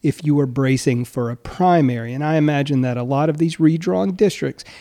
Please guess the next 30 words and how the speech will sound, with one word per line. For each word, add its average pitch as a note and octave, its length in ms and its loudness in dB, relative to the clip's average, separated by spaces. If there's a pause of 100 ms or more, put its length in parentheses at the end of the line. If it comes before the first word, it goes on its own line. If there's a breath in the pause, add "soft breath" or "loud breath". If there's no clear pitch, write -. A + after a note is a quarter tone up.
(160 loud breath)
they E3+ 120 -6
tend B3 280 0
to D#4 140 4
attract D#3+ 840 -4 (100)
a D#3+ 60 -2
lot D3+ 240 -2
of D3 120 -10
candidates. - 680 -2
So C3+ 160 0
she's G#3+ 360 -2
hitting G#3 400 4
a D3+ 60 0
lot D3+ 260 2
of C#3+ 120 -2
the C3+ 80 -2
bucket F3 540 0
issues C#3 500 0 (460 loud breath)
that C3 160 -4
the C#3 80 -4
General C3 380 0
Assembly C#3 720 2
took - 400 -4 (120)
up D#3 320 -2
this C3+ 200 -4
past - 380 -10
session, C3+ 460 -6
particularly D3+ 1400 0
on B2+ 480 -4 (500 loud breath)
social D#3 460 2
issues. - 480 -14